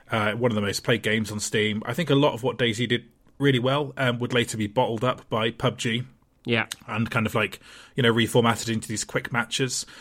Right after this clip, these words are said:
Speaker 1: But, um, the kind of, like, rough but kind of, like, amazing when it works, um, sort of vibe of DayZ made it a perfect candidate for a cover.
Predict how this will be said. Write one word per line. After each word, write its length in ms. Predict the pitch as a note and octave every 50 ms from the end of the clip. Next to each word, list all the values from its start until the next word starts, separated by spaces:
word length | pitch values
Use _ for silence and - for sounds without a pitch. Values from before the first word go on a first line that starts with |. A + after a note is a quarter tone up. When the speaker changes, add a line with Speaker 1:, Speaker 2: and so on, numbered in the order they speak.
| - - - _ _
Speaker 1:
But, 200 | - C3+ B2+ - -
um, 360 | B2+ B2+ B2+ B2+ B2+ C3 - - _ _
the 180 | G#2+ A2 B2 C#3
kind 180 | C3+ E3 F3
of, 80 | G3 F#3
like, 200 | F3 D3 A#2+ - - -
rough 580 | - - A#2 A2 A2 C3+ C3 C3 C3+ - - -
but 200 | - B2 A2 -
kind 280 | - - - C3+ C3+ C#3
of, 160 | C#3+ C3+ -
like, 340 | C3+ A#2 A#2+ A2+ - - - _ _ _ - - _ _ _ _ _ _ -
amazing 580 | B2+ A#2+ B2 B2 B2 B2+ B2 G#2 B2 C3 A#2
when 140 | A2+ A#2+ A#2+
it 120 | B2 G2+
works, 600 | G2 G#2+ A2 A2+ B2 - - - - - - - -
um, 420 | A#2+ A2+ A2 A2 A2 G#2+ G#2 G#2+ G#2
sort 220 | - - - B2+
of 320 | A2+ G#2 G#2 - - - -
vibe 440 | A2+ G#2 B2+ C3 A#2+ A#2 A2+ G#2 G#2+
of 160 | G2+ F#2 -
DayZ 460 | - G#2 G#2 F#2+ G2 A#2+ G#2 F#2 F2
made 200 | F#2 G2 G#2 G2
it 80 | G#2+ F#2
a 40 | -
perfect 500 | - - D3 C#3 B2+ - A#2 - - -
candidate 400 | - C#3+ B2+ G#2+ G2 G#2 F2 -
for 100 | - F#2+
a 40 | -
cover. 360 | - C#3 - - - -